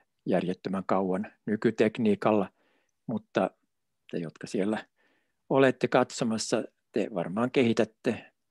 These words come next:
parempaa tekniikkaa niin, että tämä matka-aika vähitellen lyhenee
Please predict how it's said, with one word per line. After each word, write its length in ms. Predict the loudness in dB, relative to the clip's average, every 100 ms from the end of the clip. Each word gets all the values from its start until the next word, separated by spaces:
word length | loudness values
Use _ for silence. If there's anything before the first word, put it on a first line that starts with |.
| _ -20 _ _ 0
parempaa 400 | 2 4 2 -2
tekniikkaa 720 | -4 -6 -8 -10 -8 -6 -4
niin, 160 | -6
että 180 | -10 -10
tämä 160 | -6 -4
matka-aika 640 | -4 -6 -4 -4 -4 -8 _ _ _ -4
vähitellen 720 | -2 -2 0 0 0 -6 -10 _ _ _ _ -2
lyhenee 720 | 0 2 0 0 -2 -4